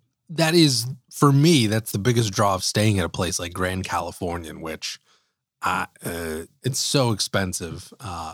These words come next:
you know, maybe if it was, like, a once in a lifetime trip, then sure, maybe it would make sense. But, uh, but yeah, having that, having your own separate entrance to Grizzly Peak and California Adventure is pretty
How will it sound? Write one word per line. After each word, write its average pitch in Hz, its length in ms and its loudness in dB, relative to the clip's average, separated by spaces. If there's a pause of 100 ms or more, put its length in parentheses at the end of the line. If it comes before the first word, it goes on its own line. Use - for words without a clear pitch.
you 113 140 -2
know, 78 200 -12
maybe 131 440 4
if - 260 -6 (100)
it 143 160 0
was, 110 180 2
like, 95 140 -4
a 98 40 0
once 120 260 2
in 131 60 2
a 127 40 4
lifetime 117 460 0
trip, 135 340 -4
then 95 180 -2
sure, 127 320 -2
maybe 147 260 -2
it 143 40 -4
would 147 140 -6
make 143 180 -6
sense. 151 380 -6 (680)
But, 95 460 -4
uh, 85 300 -4 (180)
but 87 140 -8
yeah, 98 120 0
having 123 260 0
that, 95 260 -4
having 160 260 2
your 117 180 2
own 139 240 2
separate 110 360 -4
entrance 92 480 -6
to 104 500 0 (1120)
Grizzly 95 340 -2
Peak 90 280 -8
and 95 100 -12
California 87 520 -6
Adventure 80 380 -10
is - 100 -18 (100)
pretty 131 580 2